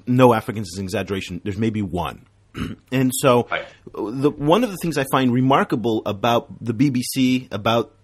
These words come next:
Speaker 1: France vingt-quatre, about some of the traditional legacy media covering Africa who feel that they have, you know, some, some, some history covering the continent is how few Africans are actually participating in the narrative.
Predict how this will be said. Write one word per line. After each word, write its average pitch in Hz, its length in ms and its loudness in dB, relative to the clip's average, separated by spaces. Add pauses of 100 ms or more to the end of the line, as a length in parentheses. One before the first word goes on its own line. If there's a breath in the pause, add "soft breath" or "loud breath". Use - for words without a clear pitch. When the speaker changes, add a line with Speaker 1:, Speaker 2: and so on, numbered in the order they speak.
(220)
Speaker 1:
France 131 160 0
vingt-quatre, 113 480 -2
about 127 240 0
some 143 100 -2
of 123 40 0
the 113 60 -4
traditional 123 480 -2
legacy 117 400 -2
media 123 320 0
covering 135 420 -2
Africa 113 380 -4
who 127 140 -4
feel 175 320 0
that 135 160 -2
they 120 140 0
have, 120 360 -4 (320 loud breath)
you 127 80 2
know, 117 180 2
some, 117 300 -2
some, 107 380 -4
some 104 160 -8
history 139 360 0
covering 92 320 -4
the 87 80 -4
continent 95 440 -6 (340 loud breath)
is 131 160 -2
how 156 160 4
few 156 280 0
Africans 113 600 -4
are 92 180 -2
actually 107 280 -6
participating 101 760 -6
in 107 140 -2
the 98 100 -4
narrative. 76 440 -8